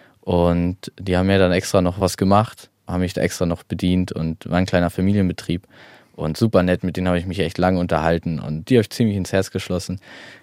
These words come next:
Genauso wie ein älteres Ehepaar, die haben mich auch zum Essen eingeladen, haben sie gefragt, "Ja, ich und meine Frau, wir haben gerade Essen gemacht, möchtest du nicht dazukommen?" Und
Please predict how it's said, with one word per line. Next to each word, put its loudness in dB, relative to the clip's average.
Genauso 2
wie -2
ein -2
älteres 0
Ehepaar, 4
die 2
haben 4
mich 0
auch 0
zum 0
Essen 0
eingeladen, 0
haben -4
sie -4
gefragt, -8
"Ja, 2
ich -2
und 4
meine 2
Frau, 4
wir 0
haben 0
gerade 0
Essen 0
gemacht, 0
möchtest 0
du 4
nicht 0
dazukommen?" 0
Und -8